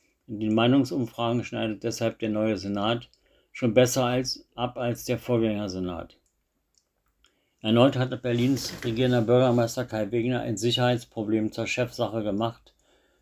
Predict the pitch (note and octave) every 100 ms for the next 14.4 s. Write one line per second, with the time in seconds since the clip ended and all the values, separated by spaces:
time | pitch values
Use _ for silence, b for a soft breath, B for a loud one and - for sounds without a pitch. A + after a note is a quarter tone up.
0 | - A#2+ A#2 B2 A#2+ A#2+ B2 C3 C3 -
1 | B2+ B2 C3+ - F3+ - A2+ - C3 B2
2 | B2 A2+ A#2 A2+ A2+ B2 A2+ A#2 A2 G#2
3 | A2+ A#2 A2+ A2 A2+ G2+ A2 A2 A#2 -
4 | A#2 - A2 A#2 - b b b b b
5 | A#2+ B2 B2 B2+ - A#2 G#2+ G2 G#2+ A2+
6 | B2+ B2 G#2+ G2+ A2+ A2+ A#2+ B2 B2 G2
7 | A2+ - A#2+ A#2+ B2 B2 B2 _ _ _
8 | _ - A2+ A#2 G2 A#2+ A#2+ A#2 A#2 A#2+
9 | - - - B2 A2+ A2+ G#2 G#2 G2 G#2+
10 | G#2 - _ _ _ _ _ - G2 -
11 | B2+ C3 A#2+ B2 A#2+ - B2 B2+ B2 B2
12 | G#2 G#2+ A#2+ A2+ G2 A2 A2 A2 B2 A#2+
13 | A#2+ A2+ G#2+ G2+ C3 A#2+ A#2+ A#2+ - A2+
14 | C3 B2+ B2+